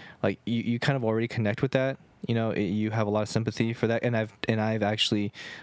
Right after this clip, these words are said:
um, helped disabled people and, and, and mentally challenged people. So,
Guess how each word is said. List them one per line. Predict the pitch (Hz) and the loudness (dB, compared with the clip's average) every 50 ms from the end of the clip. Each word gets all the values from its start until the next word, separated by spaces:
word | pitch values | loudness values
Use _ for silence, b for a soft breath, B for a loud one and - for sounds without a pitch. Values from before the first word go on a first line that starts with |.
| B B - | B B -2
um, | 110 104 101 95 92 95 | 0 0 2 0 0 -2
helped | - - - 117 113 123 - - - - - | -2 0 2 2 0 0 -4 -8 -8 -4 -2
disabled | 120 110 - 110 107 110 110 - | -2 0 2 0 0 0 -2 0
people | - 110 104 - 110 107 107 104 95 | 0 0 2 2 2 2 2 2 2
and, | - 98 98 - | 0 0 0 0
and, | 92 98 101 98 98 95 87 - | 0 0 0 0 0 -2 -2 0
and | - 101 101 98 101 | 0 0 0 0 0
mentally | 107 107 - 107 101 98 | 0 0 0 0 0 0
challenged | - 113 98 104 101 - | 2 0 0 0 0 0
people. | 120 117 - - 120 123 | 0 0 0 0 0 0
So, | 123 - - 117 107 101 - | 0 0 2 2 2 2 -2